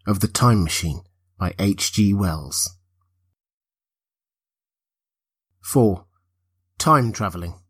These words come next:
I told some of you last Thursday of the principles of the time machine and showed you the actual thing itself,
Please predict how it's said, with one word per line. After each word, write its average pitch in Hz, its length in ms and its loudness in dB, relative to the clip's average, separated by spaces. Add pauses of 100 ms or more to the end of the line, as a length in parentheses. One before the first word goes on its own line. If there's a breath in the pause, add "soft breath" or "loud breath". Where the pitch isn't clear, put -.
(1040)
I 170 100 4
told 233 380 0
some 180 220 4
of 147 140 0
you 147 180 4
last 139 340 4
Thursday 104 680 0
of 104 120 -2
the 113 80 2
principles 139 720 2
of 120 140 0
the 127 80 0
time 127 360 0
machine 82 420 -10 (120)
and 135 240 2
showed 175 480 2
you 165 160 4
the 147 180 2
actual - 380 0
thing 127 240 0
itself, 117 580 0